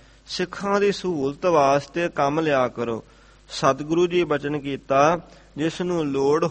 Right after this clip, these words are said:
ਹੋਵੇ, ਚਰਨੀ ਆ ਪਵੇ ਤੇ ਕੰਮ ਲਵੇ, ਤੇ ਆਪੇ ਆ ਕੇ ਕੰਮ ਦੇਵੇ। ਮੈਂ ਤੇ ਦਾਤੇ ਦੀ ਥਾਂ ਹਾਂ ਤੇ ਕਹਿੰਦਾ ਹਾਂ, ਜਿਸ ਰੱਖਿਆ ਹੈ, ਉਸ ਦੇ ਆਸਰੇ ਤੇ ਬੇਮੁਹਤਾਜ ਰਹਿਣਾ ਹੈ।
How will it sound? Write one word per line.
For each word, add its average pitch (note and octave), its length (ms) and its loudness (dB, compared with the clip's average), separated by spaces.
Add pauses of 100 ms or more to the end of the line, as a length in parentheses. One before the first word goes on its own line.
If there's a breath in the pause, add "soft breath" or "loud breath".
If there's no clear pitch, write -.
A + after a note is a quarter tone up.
ਹੋਵੇ, C#3 460 -2 (300 loud breath)
ਚਰਨੀ D#3 520 0 (100)
ਆ D3 240 4
ਪਵੇ C#3+ 420 -2
ਤੇ F3 220 -4
ਕੰਮ C#3 420 0
ਲਵੇ, B2+ 520 -2 (420 soft breath)
ਤੇ D3 140 -2 (140)
ਆਪੇ E3 520 2
ਆ D3 240 4
ਕੇ F3 220 -6
ਕੰਮ C#3 400 -2
ਦੇਵੇ। B2+ 520 -4 (300 soft breath)
ਮੈਂ D3+ 320 2
ਤੇ D#3+ 220 -2
ਦਾਤੇ C3+ 580 2
ਦੀ E3 180 -2
ਥਾਂ C3+ 360 -2
ਹਾਂ C3 400 -2 (300 soft breath)
ਤੇ C#3 140 -4
ਕਹਿੰਦਾ C#3+ 520 -2
ਹਾਂ, C3+ 400 0 (300 soft breath)
ਜਿਸ E3 260 -2
ਰੱਖਿਆ C#3+ 640 0
ਹੈ, C#3+ 340 2 (300 loud breath)
ਉਸ E3 240 -2
ਦੇ E3 260 0
ਆਸਰੇ C#3 540 2
ਤੇ D3+ 260 -2
ਬੇਮੁਹਤਾਜ C#3 1080 0
ਰਹਿਣਾ D3 400 0
ਹੈ। C3 300 -6